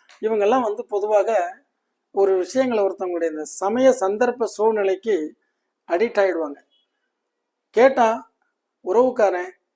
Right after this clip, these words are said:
நான் இல்லைன்னு சொல்ல முடியுமா? ஏற்கனவே இந்த லக்கணத்துக்கு ரெண்டு குடையவன் புதன், எல்லாத்தையும் உண்மையை உடைச்சாச்சு, எங்க அப்பன் குதிரைக்குள்ள இல்லைங்கிற மாதிரி ஐம்பது பவுன் வச்சிருக்கணுங்க. பணம் எப்போதுமே நம்ம பேங்க்ல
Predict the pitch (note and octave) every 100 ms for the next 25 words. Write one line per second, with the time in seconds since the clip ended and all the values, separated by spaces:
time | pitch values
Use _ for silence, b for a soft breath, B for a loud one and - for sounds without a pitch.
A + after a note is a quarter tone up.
0 | _ _ - F3+ A#3 C4+ B3+ G#3+ A3 G#3
1 | F#3+ E3 G3 - _ _ _ _ _ _
2 | _ - A3+ A3+ A#3 A#3+ A3 E3+ - -
3 | G3 F#3+ A3+ G#3+ G#3 G#3 F#3+ G#3 A#3+ G#3+
4 | G#3 G3+ E3 E3+ F#3+ E3 _ _ _ _
5 | - G3+ G#3+ B3+ A3 A3 A#3+ G#3 F#3+ G3
6 | G#3 F3 F3 E3 - - _ - F3 F3+
7 | F3+ A3 G3+ G3+ G#3 G3 F#3+ F#3 F3+ F3+
8 | E3+ E3 E3+ A3 _ _ _ _ - E3+
9 | F#3 E3 G#3+ A3 F#3+ G#3+ F#3+ F#3+ E3+ E3+
10 | - _ _ _ _ _ _ _ D3+ G3+
11 | C#4+ A3+ F#3+ A#3+ A#3 B3 B3+ G#3+ E3 F#3+
12 | G3+ F#3+